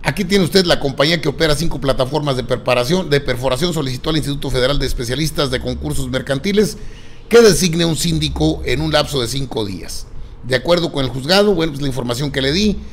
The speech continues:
el síndico tendrá facultades sobre los bienes y derechos de la empresa perforadora Oro Negro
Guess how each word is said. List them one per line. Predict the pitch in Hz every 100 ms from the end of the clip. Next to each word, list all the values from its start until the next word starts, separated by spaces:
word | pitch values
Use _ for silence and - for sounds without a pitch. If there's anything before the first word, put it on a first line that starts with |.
| - -
el | 127 120
síndico | 175 170 143
tendrá | 143 139 160
facultades | 151 143 127 156 165 143
sobre | 139 123
los | 117
bienes | 143 160 127
y |
derechos | - 143 143
de | 123
la | 117
empresa | 113 151 143 151 - - - - -
perforadora | 120 113 123 117 135 151 143 - - - - -
Oro | 147 151
Negro | 131 156 151 139